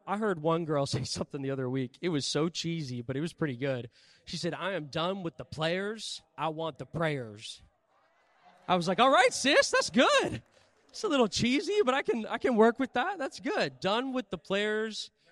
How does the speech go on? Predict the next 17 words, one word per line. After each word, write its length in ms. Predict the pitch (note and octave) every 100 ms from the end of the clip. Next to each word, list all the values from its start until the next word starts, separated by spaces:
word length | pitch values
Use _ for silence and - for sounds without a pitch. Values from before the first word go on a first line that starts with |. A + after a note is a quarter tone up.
| _
ready 280 | C#3+ E3+ G3
for 200 | F#3+ F#3
the 100 | E3+
prayers. 840 | - E3+ C#3 B2 G#2+ F#2 G2 - -
The 60 |
people 300 | - F3 E3+
who 80 | D#3
pray, 420 | D3 D3 C#3 A2+
the 120 | A2+ C3
prayers. 720 | E3 C#3+ B2+ G#2+ F#2+ G#2 -
Those 140 | A2 A2+
of 80 |
you 140 | G#2+ G#2
who 80 | A2+
didn't 240 | G#2+ G2
get 180 | A#2 G#2
it 140 | E2+